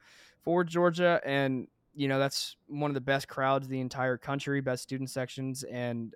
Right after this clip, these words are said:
I don't see them losing in this instance.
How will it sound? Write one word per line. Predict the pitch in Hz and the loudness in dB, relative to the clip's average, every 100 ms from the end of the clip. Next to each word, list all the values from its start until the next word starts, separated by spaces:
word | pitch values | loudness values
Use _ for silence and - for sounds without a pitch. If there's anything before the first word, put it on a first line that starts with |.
| - | -10
I | 123 123 120 120 - | -6 -4 -4 -8 -8
don't | 120 113 - | -6 -6 -8
see | - - 120 117 | -12 -10 -6 -6
them | 113 117 113 113 | -6 -6 -6 -6
losing | 123 131 139 143 147 _ | -4 -2 -2 -4 -8 _
in | 127 131 | -6 -4
this | 139 - - - _ _ - | -4 -6 -12 -18 _ _ -6
instance. | 156 - 175 185 | -6 -2 -4 -4